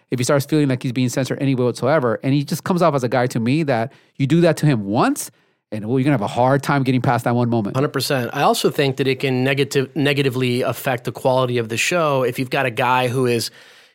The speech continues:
Speaker 2: you know, notoriously calls himself, you know, <laughs> to,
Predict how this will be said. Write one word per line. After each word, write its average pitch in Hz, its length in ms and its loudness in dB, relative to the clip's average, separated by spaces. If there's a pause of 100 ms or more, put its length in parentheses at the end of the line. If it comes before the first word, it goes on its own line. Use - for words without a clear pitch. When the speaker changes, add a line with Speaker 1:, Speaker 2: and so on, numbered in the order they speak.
Speaker 2:
you 160 100 2
know, 139 60 4
notoriously 143 880 4
calls 151 300 2
himself, 135 540 0
you 139 100 0
know, 123 80 2
<laughs> - 120 -6
to, 135 120 0